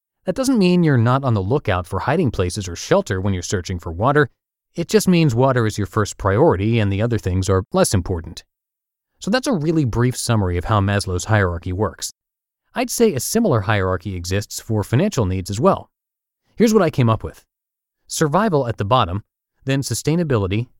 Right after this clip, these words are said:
accumulation, independence, and at the top, utilization. At first, you need to pay for all the things that you need to survive. If you have to use debt to do that,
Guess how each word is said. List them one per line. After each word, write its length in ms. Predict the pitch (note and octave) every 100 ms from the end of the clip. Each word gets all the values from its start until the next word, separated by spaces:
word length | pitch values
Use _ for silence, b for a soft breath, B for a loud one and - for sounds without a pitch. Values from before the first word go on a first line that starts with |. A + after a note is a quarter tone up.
| _
accumulation, 800 | - - E3 F3+ G#2+ E2+ G#2 A2+ - _
independence, 680 | - D3+ E3+ D#3+ A#2+ F2 - - _ _
and 140 | - C3
at 80 | A#2+
the 80 |
top, 360 | A2+ G3+ C#3 F#2 _ _ -
utilization. 680 | B2+ C#3+ C#3+ D#3+ F3 - D#2+ _ _ _ _ _ _ _ _
At 80 | -
first, 360 | - B3+ E3 -
you 80 | C#3+
need 140 | A3+
to 80 | A3+
pay 260 | - D3+ D3+
for 160 | C3
all 160 | A#2+ B2+
the 80 | A2
things 380 | - A#2+ B2
that 60 | A2+
you 100 | G2
need 160 | G#2 F#2
to 60 |
survive. 580 | - E2+ G2 F#2+ - - _ _ _ _
If 100 | A#2
you 60 | B2+
have 140 | D#3
to 60 | E3
use 160 | A#2
debt 280 | F2+ D3 E3+
to 80 | F3
do 160 | E3+
that, 240 | D#3+ D#3